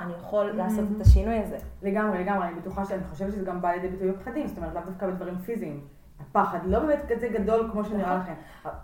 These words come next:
Speaker 1: להתחיל עם בנות. אימא'לה, חו-, ד-, דחתה אותי, אז, אז כאילו מה, אני
Speaker 2: נכון.
Speaker 1: לא, אני לא אעשה את זה עוד
Speaker 2: נכון.
Speaker 1: פעם.
Speaker 2: אבל זה בדיוק העניין. אני חושבת שאנשים ש-,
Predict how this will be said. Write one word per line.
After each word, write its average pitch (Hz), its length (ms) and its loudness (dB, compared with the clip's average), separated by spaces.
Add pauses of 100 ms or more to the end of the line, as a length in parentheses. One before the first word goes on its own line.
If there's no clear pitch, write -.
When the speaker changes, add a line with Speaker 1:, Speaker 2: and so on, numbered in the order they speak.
(140)
Speaker 1:
להתחיל 208 320 0
עם 220 100 0
בנות. 202 440 0 (680)
אימא'לה, 339 540 10
חו-, 254 280 4
ד-, 240 180 2
דחתה 302 340 4
אותי, 262 180 4
אז, 220 200 2
אז 214 160 -2
כאילו 233 260 -4
מה, 233 240 4
אני 208 140 2
Speaker 2:
נכון. 202 120 6
Speaker 1:
לא, 208 220 8
אני 196 140 -2
לא 190 40 4
אעשה 202 240 6
את 196 80 6
זה 208 120 6
עוד 240 80 4
Speaker 2:
נכון. 190 100 -6 (100)
Speaker 1:
פעם. 175 100 -6 (220)
Speaker 2:
אבל 202 120 2
זה 226 100 2
בדיוק 262 200 -4
העניין. 233 340 8 (120)
אני 196 120 -2
חושבת 240 220 -6
שאנשים 214 400 -4
ש-, 220 80 -4